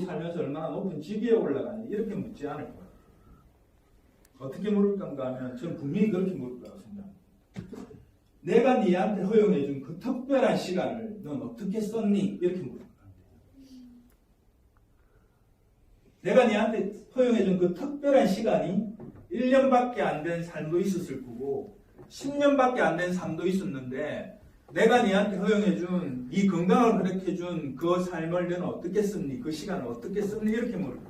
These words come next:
같아요. 저는 그렇게 대답할 겁니다. 전 제, 제 자유를 위해서 썼습니다. 그리고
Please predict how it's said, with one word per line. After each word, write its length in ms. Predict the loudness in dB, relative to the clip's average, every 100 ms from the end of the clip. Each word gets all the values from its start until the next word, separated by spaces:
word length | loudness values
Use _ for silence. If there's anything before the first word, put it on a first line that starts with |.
| -20
같아요. 340 | -20 -20 -20 -20 -20 _ _ _ _ _ -20 -20 _ _ _ _ _ _ _ _ _ _ _ _ _ _ _ _ -20 -20 _ -20 _ _ -20 _ _ _ -20 _ _ _
저는 440 | 2 4 4 0 -6 -18 -20 _
그렇게 300 | 2 2 2
대답할 420 | 0 0 -2 -4
겁니다. 460 | -8 -10 -12 -12 -14 -18 _ _ _ _ _ _ _ _ _ _ _ _ -20 _ _ _ _ _ _ _ -20 _ -20 -20 -20 -20 _ _ -16 -12
전 180 | -4 2
제, 320 | 4 6 4
제 200 | 4 2
자유를 440 | 4 6 8 8 6
위해서 240 | 4 2
썼습니다. 640 | -6 -6 -4 -6 -8 -12 -14 -20 _ _ _ _ _ _ _ _ _ _
그리고 800 | -2 2 4 6 8 6 2 -10